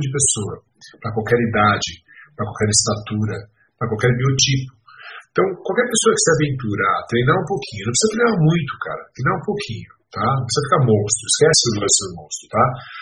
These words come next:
Mas o cara come certinho pra poder adquirir a ideal composição corporal, né?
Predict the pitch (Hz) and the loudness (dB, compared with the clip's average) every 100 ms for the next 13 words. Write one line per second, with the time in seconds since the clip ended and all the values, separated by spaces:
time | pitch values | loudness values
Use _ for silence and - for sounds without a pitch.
0 | - - - 110 135 156 160 160 - - | -16 -14 -4 0 2 4 2 0 -10 -2
1 | 151 160 175 - - 165 160 - 156 180 | 2 2 2 0 2 0 0 0 0 -2
2 | 196 165 - 160 135 143 123 117 143 156 | -4 -8 -4 -2 -2 -2 -2 0 0 0
3 | - _ _ _ _ - - 120 113 - | -8 _ _ _ _ -20 -2 0 2 0
4 | 127 131 139 131 117 147 156 160 143 143 | 0 2 4 4 4 4 2 0 0 2
5 | - - 143 135 151 113 - - - _ | 2 2 0 0 0 0 -2 -8 -16 _
6 | 101 | -4